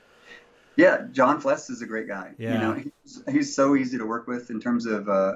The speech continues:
Speaker 1: uh, publish-, I mean, Vicky had done a lot of the organizational stuff before we handed it to them.
Speaker 2: Mm-hmm.
Speaker 1: And then we handed it to John, and he had his designers and things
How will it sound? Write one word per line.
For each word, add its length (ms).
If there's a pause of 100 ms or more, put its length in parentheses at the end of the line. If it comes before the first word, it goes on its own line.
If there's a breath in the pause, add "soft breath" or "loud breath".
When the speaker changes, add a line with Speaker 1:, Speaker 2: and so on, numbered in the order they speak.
Speaker 1:
uh, 280 (760)
publish-, 300
I 60
mean, 160
Vicky 420 (100)
had 160
done 160
a 60
lot 220
of 140
the 160
organizational 680
stuff 260
before 460 (260 soft breath)
we 120
handed 280
it 120
to 100
them. 180 (100)
Speaker 2:
Mm-hmm. 400
Speaker 1:
And 140
then 240
we 100
handed 320
it 200 (140)
to 100
John, 380
and 200
he 140
had 200
his 160
designers 640
and 140
things 380